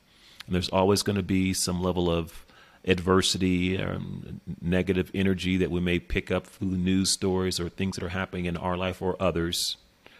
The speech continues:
Um, but keep pressing on and take time for yourself. Have that mini sabbatical.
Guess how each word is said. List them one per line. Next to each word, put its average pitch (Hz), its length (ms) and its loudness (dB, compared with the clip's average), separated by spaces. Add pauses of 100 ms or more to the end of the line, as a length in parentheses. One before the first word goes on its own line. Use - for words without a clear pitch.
(500)
Um, 87 560 -2
but - 120 -4
keep - 240 -8
pressing 127 360 -2
on 113 320 -2 (500)
and 95 180 2
take - 520 -2
time 95 640 -2
for 92 200 -6
yourself. 92 520 -2
Have 101 220 0
that 110 220 0
mini 98 280 4
sabbatical. 95 840 -2